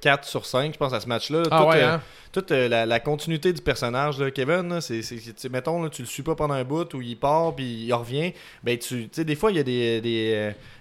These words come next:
Speaker 1: des personnages, beaucoup de personnages qui, euh, ils ont des... c'est comme s'il y avait des segments dans leur carrière, tout
Speaker 2: Mm.
Speaker 1: ça, puis un personnage a rien à voir avec l'autre, une gimmick a rien à voir avec l'autre. Mais lui, tu vois que même quand il est rendu face, il y a encore des, du vieux Kevin Owens qui reste, puis,
Speaker 2: Ouais.
Speaker 1: tu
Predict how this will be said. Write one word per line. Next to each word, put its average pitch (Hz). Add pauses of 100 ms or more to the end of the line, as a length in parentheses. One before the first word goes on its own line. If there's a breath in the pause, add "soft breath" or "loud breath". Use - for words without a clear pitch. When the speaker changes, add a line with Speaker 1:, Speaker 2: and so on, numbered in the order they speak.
Speaker 1:
des 123
personnages, 131
beaucoup 143
de -
personnages 139
qui, 117
euh, 107
ils 110
ont 117
des... 117 (120)
c'est -
comme 147
s'il -
y 139
avait 131
des 127
segments 135
dans 147
leur 123
carrière, 135
tout 147
Speaker 2:
Mm. -
Speaker 1:
ça, 156
puis 120
un 131
personnage 135
a 127
rien 127
à 123
voir 127
avec 123
l'autre, 139
une 123
gimmick 123
a -
rien 131
à 135
voir 131
avec 117
l'autre. 143 (300 loud breath)
Mais 117
lui, 156
tu -
vois 151
que 143
même 151
quand 165
il 139
est 127
rendu 123
face, 156
il -
y 120
a 113
encore 139
des, 113
du 110
vieux 123
Kevin 123
Owens 123
qui 123
reste, 139
puis, 117
Speaker 2:
Ouais. 143
Speaker 1:
tu -